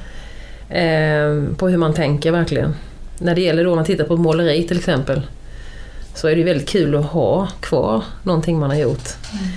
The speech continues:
Speaker 1: För det är väldigt stor skillnad om man tittar att det var så väldigt, väldigt viktigt med detaljer när man var ung. Herregud, det var massor av detaljer överallt. Eh, detaljen i sig var viktig. Eh,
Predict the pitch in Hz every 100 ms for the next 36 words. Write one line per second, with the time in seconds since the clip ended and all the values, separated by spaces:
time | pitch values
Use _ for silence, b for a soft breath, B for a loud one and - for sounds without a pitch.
0 | B - 190 185 196 165 202 180 202 185
1 | 147 151 160 202 - 151 156 B B B
2 | 165 - - - - - 175 185 170 170
3 | 175 220 185 160 180 175 147 175 - 139
4 | 147 151 - 131 131 139 151 151 151 143
5 | 147 143 - - - - - - - 185
6 | 151 123 156 151 135 139 90 117 143 185
7 | - - 123 139 147 170 139 160 151 156
8 | 139 143 - - B B B B B B
9 | 180 170 170 180 - 208 170 175 165 208
10 | 170 180 180 170 - 139 - - 127